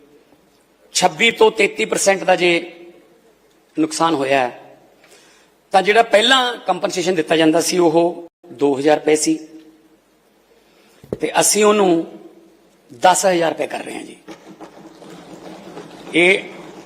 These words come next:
ਜਿਹੜਾ ਐਸ ਡੀ ਆਰ ਐਫ ਤੋਂ ਤਾਂ ਇਹਦੇ ਵਿੱਚ ਆਉਂਦਾ ਨਹੀਂ, ਅਸੀਂ ਛੇੜਿਆ ਨਹੀਂ।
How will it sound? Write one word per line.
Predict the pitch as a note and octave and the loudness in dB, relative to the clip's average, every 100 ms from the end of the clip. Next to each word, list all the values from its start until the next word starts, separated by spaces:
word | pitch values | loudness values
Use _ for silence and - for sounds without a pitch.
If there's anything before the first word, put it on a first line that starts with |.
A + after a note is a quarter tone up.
| - - - - - - - _ _ _ _ _ _ - | -20 -20 -20 -20 -20 -20 -20 _ _ _ _ _ _ -4
ਜਿਹੜਾ | D3 F3 E3 - - - - | 2 4 4 2 -6 -8 -2
ਐਸ | D#3+ | -2
ਡੀ | F#3 G3 | 2 4
ਆਰ | F#3 | 6
ਐਫ | F3+ - - - - - | 4 -4 -16 -20 -20 -4
ਤੋਂ | E3+ | 2
ਤਾਂ | F#3 | 4
ਇਹਦੇ | F3 | 2
ਵਿੱਚ | F3 - | -2 -4
ਆਉਂਦਾ | D3 C#3 | -4 0
ਨਹੀਂ, | C#3+ C#3+ D#3 D3 D3 | 0 0 -2 -4 -8
ਅਸੀਂ | - D3+ | -6 -6
ਛੇੜਿਆ | - D3+ C#3+ | 0 2 4
ਨਹੀਂ। | C3+ | 0